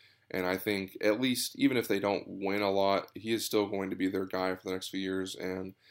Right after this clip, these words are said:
I think it's a good move. On the other hand, Jamal Williams, an amazing signing.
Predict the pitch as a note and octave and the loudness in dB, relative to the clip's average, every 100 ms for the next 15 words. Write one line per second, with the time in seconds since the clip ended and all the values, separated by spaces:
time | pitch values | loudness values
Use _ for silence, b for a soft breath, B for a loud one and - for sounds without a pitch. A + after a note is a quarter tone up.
0 | B B - C#3+ B2+ A2 F#2 F#2 F#2+ F#2+ | B B 6 8 6 2 2 0 2 0
1 | F#2 - _ - A#2 C3 B2 A#2+ A#2 G#2 | -2 -8 _ 2 4 6 4 2 4 6
2 | G2+ G#3+ A#2 A2+ A#2 A2 - b b b | 6 4 2 2 0 -4 -8 b b b
3 | b - G#2 G2 G2+ G2+ F#2 F2+ F#2 F2 | b 0 2 4 4 4 2 -4 -2 -2
4 | F2+ F2+ F#2 | -2 -6 -10